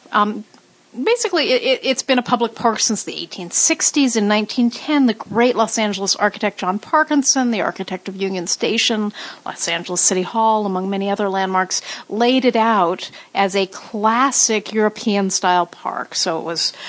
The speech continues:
um, you know, walkways that were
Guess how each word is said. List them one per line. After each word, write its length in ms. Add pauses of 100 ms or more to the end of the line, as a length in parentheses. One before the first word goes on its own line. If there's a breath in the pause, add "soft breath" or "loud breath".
(280 loud breath)
um, 400 (680)
you 60
know, 120
walkways 1160
that 260
were 240